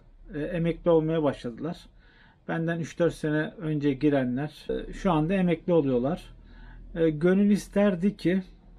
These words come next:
bizler de, mesela ben yedi bin yüz gündeyim, dokuz günümü doldurunca, yani arkadaşlarımdan üç dört sene sonra geç başladıysam, üç dört sene sonra geç emekli olarak dokuz bin günde emekli olayım. Ama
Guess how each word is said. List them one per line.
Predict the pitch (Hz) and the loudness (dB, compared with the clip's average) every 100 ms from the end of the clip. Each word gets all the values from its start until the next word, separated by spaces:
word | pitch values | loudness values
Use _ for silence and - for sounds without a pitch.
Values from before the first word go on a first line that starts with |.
| _ _ - | _ _ -8
bizler | 156 170 170 190 165 | -6 -2 2 4 4
de, | 139 165 165 | 2 0 -2
mesela | 160 - 143 135 131 | -12 -2 0 0 -2
ben | 143 131 | -4 -4
yedi | 127 143 143 147 | -2 -2 -2 -2
bin | 147 | -2
yüz | 151 151 | -2 -2
gündeyim, | 139 131 127 165 | -2 -2 -2 0
dokuz | 165 160 170 151 | -2 -2 -4 -2
günümü | 160 147 135 123 | 0 0 0 -2
doldurunca, | 143 170 156 143 127 113 143 180 - _ _ - - _ - | 2 2 2 0 -2 -2 -6 -6 -14 _ _ -20 -20 _ -4
yani | 175 156 | -2 0
arkadaşlarımdan | 175 160 170 165 - 170 160 160 | 0 2 2 2 2 0 2 -2
üç | 156 - | -6 -2
dört | 170 | -2
sene | 156 151 139 | 0 -4 -4
sonra | 139 135 | -4 -6
geç | 131 165 - | -2 -4 0
başladıysam, | 147 135 139 117 107 185 | -2 -2 -6 -8 -6 -4
üç | 185 - | -4 0
dört | 165 165 | -2 -2
sene | 147 135 123 | -4 -4 -4
sonra | - 139 123 | -4 -6 -4
geç | 147 165 160 - - - - - | 0 -2 -4 -16 -18 -20 -20 -8
emekli | 156 147 147 - | -4 0 -2 2
olarak | 160 131 123 165 - 160 | 2 4 -2 -4 -10 -4
dokuz | 165 165 151 | -4 -2 -6
bin | 139 131 | -4 -2
günde | 123 123 139 | -2 -2 0
emekli | 185 160 147 147 143 156 | -2 -4 -2 -2 0 -2
olayım. | 127 160 190 | 0 -2 -2
Ama | 185 185 196 | 0 2 2